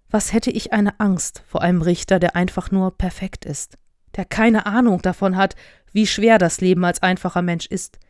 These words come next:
wie unmöglich es oft ist, die richtige Entscheidung zu treffen, die richtigen Worte zu finden oder die richtigen Dinge zu tun.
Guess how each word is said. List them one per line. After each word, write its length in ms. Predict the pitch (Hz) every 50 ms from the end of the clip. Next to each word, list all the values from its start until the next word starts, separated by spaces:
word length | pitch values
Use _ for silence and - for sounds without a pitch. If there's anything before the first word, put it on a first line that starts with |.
| _ _ _ _ _ _ _ _ _ _
wie 140 | - 185 175
unmöglich 640 | 185 180 170 170 190 202 214 - - 170 151 -
es 200 | - 160 - - -
oft 260 | - 170 - - -
ist, 320 | - 165 - - _ - _ _ _ _ _
die 100 | - 190
richtige 520 | 180 - 202 190 - - 175 160 - 165 147
Entscheidung 560 | 151 151 - - - 151 147 143 151 151 -
zu 100 | - -
treffen, 400 | - - - 156 - - 160 156 - - - - - - - - -
die 100 | 190 185
richtigen 600 | - 208 196 - - - 160 - 156 151 135 -
Worte 260 | 151 151 - - 156
zu 140 | - - 180
finden 420 | - - 196 185 190 - 196 185 - - - - - _ _ _ _ _ -
oder 300 | - 220 208 208 208 208
die 220 | 214 - 220 208
richtigen 520 | 202 - 196 190 - - - 202 208 202 185
Dinge 260 | - 185 185 190 180
zu 140 | - - 185
tun. 400 | - - 196 185 160 143 135